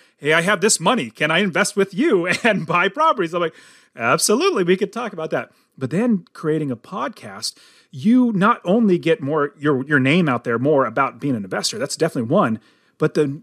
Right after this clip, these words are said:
type of people that you meet, like I said with Rubicon, it came about because I met so many great expert investors and said, "Hey, let's get everybody together and help each other out." So tell me about your experience in, like, not just why you started the podcast, but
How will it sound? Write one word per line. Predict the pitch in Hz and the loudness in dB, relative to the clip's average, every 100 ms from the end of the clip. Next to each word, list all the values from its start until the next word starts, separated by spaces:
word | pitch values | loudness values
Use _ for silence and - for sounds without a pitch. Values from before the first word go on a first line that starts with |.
| - | -10
type | - 190 233 | -4 0 0
of | 170 - | -2 -6
people | - 240 190 165 | -2 0 2 0
that | 160 | 0
you | 175 170 156 | 0 0 0
meet, | 156 277 208 | 2 0 0
like | 156 190 | 0 2
I | |
said | 160 185 | 2 2
with | 131 | 2
Rubicon, | 151 294 - 117 110 147 - _ | 0 0 -4 -4 -4 -6 -10 _
it | 190 | -6
came | - 233 247 | -4 -2 0
about | 202 240 - | 2 0 0
because | 185 196 196 - | -4 -4 -6 -4
I | 202 | -2
met | 202 - | 0 0
so | - 214 | 0 0
many | 240 | -2
great | 180 170 202 | -2 0 0
expert | 175 170 - 147 | -2 -6 -2 -2
investors | 127 233 - 127 | 0 -2 -2 -6
and | 160 | -6
said, | 127 | -4
"Hey, | 120 165 | -2 -2
let's | 135 - | -2 2
get | 151 | 2
everybody | 151 139 220 | 2 0 0
together | 143 190 120 - - | 0 0 -2 -8 -18
and | 165 127 | -10 -2
help | 147 143 | -2 -2
each | 123 | -6
other | 123 117 | -4 0
out." | 151 110 - - | 0 0 -8 -18
So | - - 160 147 - _ _ _ _ - | -6 0 2 2 -4 _ _ _ _ -10
tell | - 262 | -4 -2
me | 320 | 0
about | 240 131 175 151 | -2 0 -2 0
your | 151 285 | 0 0
experience | - - 139 123 127 127 - _ _ | -4 -6 -4 -2 -2 -4 -8 _ _
in, | 190 170 202 | -4 -4 -2
like, | 170 - _ _ - | -4 -4 _ _ -4
not | 202 294 | 0 2
just | 226 233 - | 2 -2 -4
why | 135 143 160 | -4 0 2
you | 190 156 | 0 0
started | 127 120 | -2 -4
the | 117 | -4
podcast, | 127 113 - 123 - | -4 -6 -4 -6 -4
but | 135 147 | 0 0